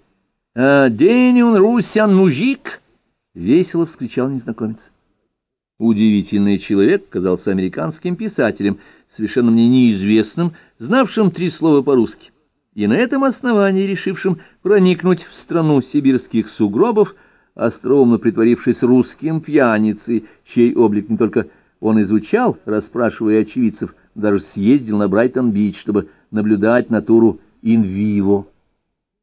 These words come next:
Аккуратное отрепье, скопированное им с какой-то этнографической картинки, и тёплый индивидуальный алкоголь в непорванном внутреннем кармане должны были по его хитрому плану отвести глаза местному населению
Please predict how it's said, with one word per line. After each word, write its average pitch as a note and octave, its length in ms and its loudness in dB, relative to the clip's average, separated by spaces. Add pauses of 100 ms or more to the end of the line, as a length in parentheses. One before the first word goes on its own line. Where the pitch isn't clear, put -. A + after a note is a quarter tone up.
(400)
Аккуратное A#3 800 0
отрепье, F#3 720 0
скопированное D#3+ 800 0
им D3+ 140 -4 (280)
с - 80 -20
какой-то D3 400 0
этнографической C#3+ 680 -4
картинки, C#3 640 -4 (420)
и D3+ 200 -4
тёплый C#3+ 760 2 (220)
индивидуальный B2+ 720 2
алкоголь A#2 720 0 (240)
в C3 80 -8
непорванном F3 760 2
внутреннем D3+ 480 -2
кармане C3+ 520 0 (260)
должны A#2 540 2
были A3+ 240 0
по G#3+ 120 -6
его G#3 200 2
хитрому F#3 520 -4
плану D3 480 0 (280)
отвести B2 520 0
глаза A2+ 400 2
местному G2+ 440 -2
населению F3 640 -2